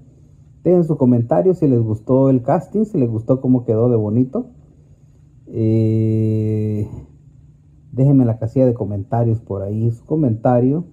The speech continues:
Si les gustó el videito, déjenme su poderoso like.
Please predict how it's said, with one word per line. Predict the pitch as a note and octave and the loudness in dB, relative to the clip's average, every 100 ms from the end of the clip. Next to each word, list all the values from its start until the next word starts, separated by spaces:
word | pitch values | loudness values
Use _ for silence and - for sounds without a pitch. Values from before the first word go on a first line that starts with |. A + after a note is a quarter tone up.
| - - - - - - _ | -20 -20 -20 -20 -20 -20 _
Si | - | 0
les | E3+ F3 | 0 0
gustó | E3+ - G3+ | -4 0 0
el | G3 | 4
videito, | F#3+ E3+ E3 E3+ | 4 4 2 2
déjenme | D#3+ D#3+ D#3+ | 2 4 2
su | D3+ C#3 | 0 -2
poderoso | B2+ A#2 B2 C#3 - | 0 2 2 0 0
like. | A#2 A#2 A#2+ A#2 | 0 2 0 -6